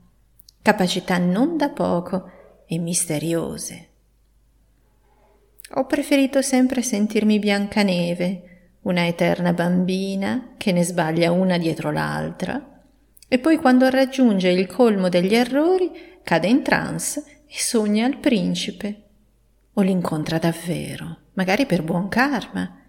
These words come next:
che si dice dalle tue parti. Adesso non posso più ignorarti, perché improvvisamente mi sono trovata ad essere come te. Il destino,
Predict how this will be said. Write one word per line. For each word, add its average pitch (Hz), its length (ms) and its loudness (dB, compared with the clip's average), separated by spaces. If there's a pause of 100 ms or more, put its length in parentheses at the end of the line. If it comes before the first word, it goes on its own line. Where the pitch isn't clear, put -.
(180)
che - 120 -8
si - 200 0
dice 190 320 -4
dalle 190 220 0
tue 202 120 -2
parti. 202 640 -8 (2750)
Adesso 180 680 0
non 170 220 -4
posso 220 380 -2
più 202 180 2
ignorarti, 180 960 0 (400)
perché 202 260 0
improvvisamente 180 1400 0
mi 180 120 -2
sono 156 360 -6
trovata 180 840 -6 (160)
ad 185 160 0
essere 170 400 -2
come 208 280 -2
te. - 440 -4 (1040)
Il 208 180 -2
destino, 185 840 -4